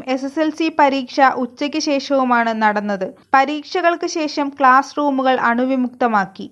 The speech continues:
തെർമൽ സ്കാനിംഗ് ശേഷം വിദ്യാർത്ഥികൾക്ക് ഗേറ്റിൽ നിന്നു തന്നെ സാനിറ്റൈസർ നൽകിയാണ് പരീക്ഷാ ഹാളിലേക്ക് കടത്തിവിട്ടത്. മാസ്ക് ഇല്ലാത്തവർക്ക്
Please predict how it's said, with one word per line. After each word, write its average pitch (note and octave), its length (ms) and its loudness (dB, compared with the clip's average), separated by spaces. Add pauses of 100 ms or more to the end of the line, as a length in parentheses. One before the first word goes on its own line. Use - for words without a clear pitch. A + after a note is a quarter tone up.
(180)
തെർമൽ D#4+ 420 6
സ്കാനിംഗ് F4 600 2
ശേഷം D#4+ 420 2 (380)
വിദ്യാർത്ഥികൾക്ക് D#4 1000 4 (120)
ഗേറ്റിൽ C#4 520 2
നിന്നു D#4+ 240 0
തന്നെ C#4+ 360 2
സാനിറ്റൈസർ C#4+ 800 2
നൽകിയാണ് C4+ 640 4
പരീക്ഷാ B3+ 560 2
ഹാളിലേക്ക് B3+ 680 2
കടത്തിവിട്ടത്. G#3+ 760 -2 (320)
മാസ്ക് D4 500 4
ഇല്ലാത്തവർക്ക് D4+ 800 4